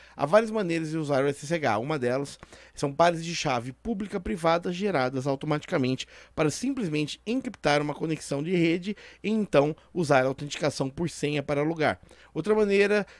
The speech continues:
é um par de chaves públicas privadas geradas manualmente para realizar a autenticação,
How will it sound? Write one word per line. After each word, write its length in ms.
é 80
um 80
par 180
de 60
chaves 380
públicas 560
privadas 540
geradas 380
manualmente 600
para 180
realizar 400
a 40
autenticação, 760